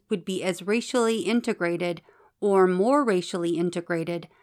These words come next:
under a system of no preferences than under a system of large preferences.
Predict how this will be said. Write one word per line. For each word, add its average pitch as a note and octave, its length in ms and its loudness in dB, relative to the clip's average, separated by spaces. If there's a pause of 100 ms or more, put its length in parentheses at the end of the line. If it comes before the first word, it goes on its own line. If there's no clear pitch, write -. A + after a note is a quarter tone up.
(260)
under G3+ 300 2
a F#3 120 0
system G3 600 0
of F#3 200 -2
no G#3 300 4
preferences F3 1000 -4 (140)
than F#3 240 0
under G#3 360 2
a G3+ 120 0
system E3+ 640 -6
of F#3+ 220 -6
large A#3 500 0
preferences. - 960 -8